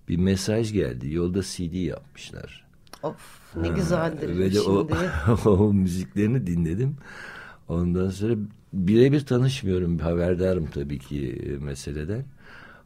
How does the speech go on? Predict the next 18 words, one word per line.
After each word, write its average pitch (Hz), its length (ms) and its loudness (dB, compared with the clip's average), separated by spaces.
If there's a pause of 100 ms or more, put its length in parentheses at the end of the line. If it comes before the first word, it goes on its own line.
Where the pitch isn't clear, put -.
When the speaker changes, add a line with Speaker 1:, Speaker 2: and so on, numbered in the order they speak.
(120)
Speaker 1:
O 87 200 -2
çok 143 240 0
hoşuma 85 340 0
gitti. 67 360 -8
Yani, 87 480 -2 (920)
e, - 160 -10
işte, - 320 -10
hani 87 320 -2
senle 98 400 0
müzik 87 360 -4
yapacağız, 80 460 -4
deniz 80 280 -6
konuşacağız 78 580 -6
derken 104 340 -2
birdenbire 98 460 -2
yeni 95 200 0
bir - 280 -10 (200)
konuk - 500 -6